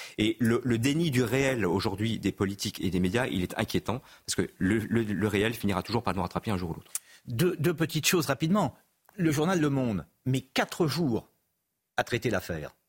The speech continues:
Speaker 2: Ça en dit long. J'ajoute le silence de monsieur Mélenchon. Euh, pourquoi ? Parce que je pense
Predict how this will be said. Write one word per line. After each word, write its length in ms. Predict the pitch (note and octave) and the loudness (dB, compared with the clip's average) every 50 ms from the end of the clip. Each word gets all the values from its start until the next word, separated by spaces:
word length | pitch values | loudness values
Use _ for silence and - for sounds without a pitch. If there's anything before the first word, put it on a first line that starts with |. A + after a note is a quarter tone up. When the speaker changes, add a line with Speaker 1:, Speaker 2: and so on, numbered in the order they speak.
| _ _ _ _ _ _ _ - - - - _ | _ _ _ _ _ _ _ -20 -20 -20 -20 _
Speaker 2:
Ça 160 | - - - F#2+ | -2 0 0 0
en 60 | G#2 | 0
dit 140 | G2+ C3+ C#3 | 0 0 0
long. 160 | B2 G2 D#2+ - _ _ - - - - - _ _ _ _ - | 0 0 -2 -6 _ _ -20 -20 -20 -20 -20 _ _ _ _ 0
J'ajoute 640 | A#2 C#3 C3 - F#3+ G#3 D#3 - - - - - _ _ _ _ _ _ - | 2 2 2 2 2 2 0 -2 -6 -10 -12 -12 _ _ _ _ _ _ 0
le 140 | C3 C3+ A#2+ | 2 2 4
silence 760 | - - - G3+ F#3+ G#3 G#3 F3 C#3 - - - - - _ _ _ _ _ _ _ _ | 4 4 4 4 4 4 4 2 2 2 0 -2 -4 -8 _ _ _ _ _ _ _ _
de 160 | - G#2+ A#2+ A#2+ | -4 -2 0 2
monsieur 320 | A#2 A#2 A2+ - - A#2+ | 2 2 2 2 2 2
Mélenchon. 640 | A2+ A2+ A#2 C3+ D3+ D#3+ - - E3 D#3+ C#3 A#2 - - _ _ _ _ _ _ _ - - - _ _ _ - | 2 2 2 2 0 0 -2 -2 -2 0 0 -2 -4 -8 _ _ _ _ _ _ _ -20 -20 -20 _ _ _ -2
Euh, 260 | C3 A#2+ A2 G#2+ G#2+ - - | 0 2 2 0 -2 -2 -2
pourquoi ? 360 | - A#2 - - C3 A#2 G2+ | -4 -2 0 0 0 0 0
Parce 200 | - - - - | -2 -4 -6 -4
que 100 | - B2 | -2 -2
je 120 | A2 - A#2+ | 0 0 0
pense 460 | G2 - - C#3 B2 G#2+ - - | -2 0 0 0 0 0 0 -4